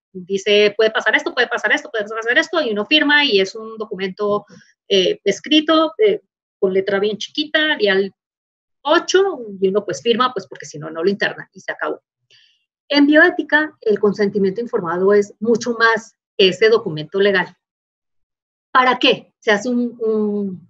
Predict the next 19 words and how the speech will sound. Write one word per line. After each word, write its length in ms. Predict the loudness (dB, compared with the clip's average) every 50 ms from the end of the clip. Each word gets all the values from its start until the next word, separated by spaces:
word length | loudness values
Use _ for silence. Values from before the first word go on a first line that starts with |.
| _ _
proceso 400 | -6 -6 -6 0 0 0 0 0
de 80 | -4 -6
consentimiento 540 | -6 -8 -6 -8 -8 -8 -8 -8 -8 -8 -10
informado? 520 | -6 -4 -4 -2 0 0 -2 -2 -4 -6 _ _ _ _ _ _ _ _ _ _ _ 0
Pues 180 | 0 0 2
la 360 | 2 2 2 2 0 -2 _ _ _ _ _ 0
razón 260 | 0 0 0 0 -2
más 140 | -2 -2 -4
importante 420 | -4 -6 -6 -4 -4 -6 -6 -6
es 60 | -8
por 160 | -4 -2 0
el 80 | 0 -2
respeto 320 | -2 -6 -8 -10 -10 -4
a 40 | -2
la 100 | 0 2
autodeterminación 840 | 2 2 0 -2 -4 -6 -6 -6 -6 -8 -8 -8 -10 -10 -10 -10 -10
del 140 | -10 -10 -10
paciente, 360 | -12 -12 -12 -14 -14 _ _ _ _
obviamente, 560 | -4 0 0 2 0 0 -2 -6 -10 _ _